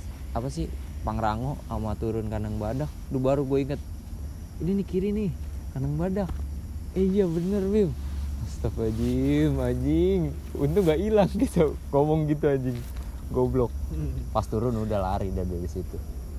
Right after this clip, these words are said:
Speaker 1: Udah dari situ tuh, "Oh, ternyata gini. Oh, begini." Istirahat dulu tuh di Camp Green gua. Di Camp Green baru tuh didatengin sama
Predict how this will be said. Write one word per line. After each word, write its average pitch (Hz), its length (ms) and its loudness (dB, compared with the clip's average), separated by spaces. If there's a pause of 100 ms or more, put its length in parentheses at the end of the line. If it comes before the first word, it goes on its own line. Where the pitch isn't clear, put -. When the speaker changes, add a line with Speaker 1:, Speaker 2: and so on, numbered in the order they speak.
(160)
Speaker 1:
Udah 123 160 2
dari 127 160 2
situ 127 240 -4
tuh, 131 240 -2 (280)
"Oh, 101 200 -6
ternyata 95 260 -4
gini. 92 420 -4 (400)
Oh, 98 80 -6
begini." 180 400 -4 (1600)
Istirahat 117 420 4
dulu 143 240 0
tuh 170 160 2
di 143 120 0
Camp 131 520 2
Green 147 320 0
gua. 151 240 0 (440)
Di 110 120 -6
Camp 110 320 -2
Green 139 220 0 (340)
baru 104 320 2
tuh 95 160 -4
didatengin 95 640 -2
sama 90 560 -4